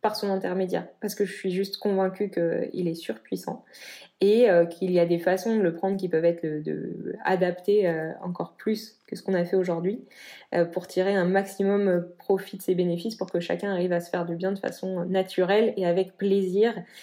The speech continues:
Euh, et, et voilà, vraiment, euh, euh, casser un petit peu cette image que, ben, encore une fois, je suis en boucle dessus, mais que les choses qui se, qui te font du bien et qui sont authentiques et naturelles, on,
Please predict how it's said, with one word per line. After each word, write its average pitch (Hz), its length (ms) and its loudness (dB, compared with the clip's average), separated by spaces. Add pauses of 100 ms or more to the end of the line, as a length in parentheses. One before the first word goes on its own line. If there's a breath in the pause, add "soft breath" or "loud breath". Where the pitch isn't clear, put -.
(360 loud breath)
Euh, 160 460 -2 (100)
et, 170 440 -2
et 175 40 -2
voilà, 165 360 -4
vraiment, 185 560 0
euh, 160 340 -4 (640 loud breath)
euh, 160 680 -4
casser 185 300 0
un 196 140 2
petit 180 160 -8
peu 202 100 -2
cette 170 320 -4
image 190 380 0
que, 175 220 0
ben, 160 480 -6 (200)
encore 175 220 -2
une 175 100 0
fois, 208 160 0
je 202 80 -6
suis - 120 -8
en 165 100 0
boucle 185 320 0
dessus, 170 340 -2
mais 190 140 0
que - 100 -4
les 160 140 -2
choses 196 280 -2
qui - 140 -12
se, - 160 -8
qui 180 240 -8
te 170 120 -4
font 196 180 -2
du 190 160 0
bien 196 140 0
et 185 80 0
qui 180 120 -8
sont 170 320 -2
authentiques 180 520 -4
et 175 40 0
naturelles, 180 540 -2 (460 loud breath)
on, 165 320 -2